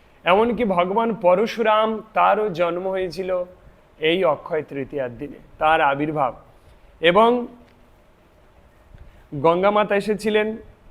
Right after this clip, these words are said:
তারপর বদ্রীনাথের প্রথম যে গেট খোলা হয়, বদ্রীনাথ, সে কেদার বদ্রীনাথ,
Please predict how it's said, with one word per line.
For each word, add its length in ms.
তারপর 220
বদ্রীনাথের 840
প্রথম 420
যে 160
গেট 340
খোলা 220
হয়, 200
বদ্রীনাথ, 520
সে 100
কেদার 460
বদ্রীনাথ, 540